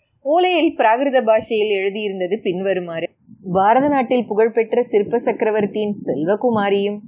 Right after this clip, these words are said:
சௌந்தரிய தேவதை அடிபணிந்து போற்றும் சுகுமாரியும் பரதநாட்டிய சாஸ்திரம் வலம் வந்து தொழுது வணங்கும் கலைவாணியும்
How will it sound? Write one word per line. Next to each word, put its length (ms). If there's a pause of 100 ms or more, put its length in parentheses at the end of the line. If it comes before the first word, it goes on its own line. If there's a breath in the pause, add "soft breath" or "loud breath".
(260)
சௌந்தரிய 480
தேவதை 440
அடிபணிந்து 580
போற்றும் 400
சுகுமாரியும் 720 (440)
பரதநாட்டிய 600
சாஸ்திரம் 600
வலம் 260
வந்து 260
தொழுது 300
வணங்கும் 500
கலைவாணியும் 720